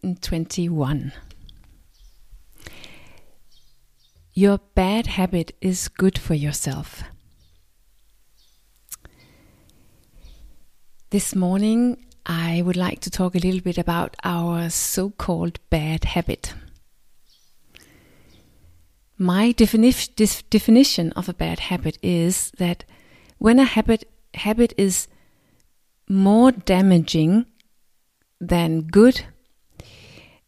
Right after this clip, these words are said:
and we would like to not do it, then it's bad. But actually, it's not very nicely said about a bad habit, because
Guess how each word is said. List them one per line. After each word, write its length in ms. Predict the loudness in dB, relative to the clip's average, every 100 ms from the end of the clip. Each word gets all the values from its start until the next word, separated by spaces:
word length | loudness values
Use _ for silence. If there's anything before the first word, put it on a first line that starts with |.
| _ -6
and 300 | -2 -2 2
we 140 | 2
would 380 | 2 0 -2 -12 -16 _ _ _ _ _ _ _
like 500 | 0 2 0 -2 -8
to 440 | -6 -2 0 0 -4 -10 _ _ _ _ _ _
not 440 | 0 4 4 2 -4
do 240 | -2 0
it, 240 | -2 -4 -12 _ _ _ _ _ _ _ _ _ _ _ -2
then 200 | 0 2
it's 260 | 0 -4
bad. 480 | -2 0 0 -4 -10 -18 _ _ _ _ _ _ _ _ _ _ _ _ _ _ -20 -20 -20 -20 -20 -20 _ _ _ -2
But 140 | 0
actually, 580 | 2 0 0 2 2 0
it's 240 | -2 -4 -2
not 220 | -2 -2
very 440 | 0 2 2 0
nicely 1120 | 0 0 -2 -2 -2 -2 -2 -2 -2 -2 -2
said 400 | 0 0 0 2
about 320 | 2 4 2 0
a 40 |
bad 300 | -2 -4 -2
habit, 500 | -4 -4 -4 -6 -2
because 680 | -4 -2 -4 -2 -4 -4 -8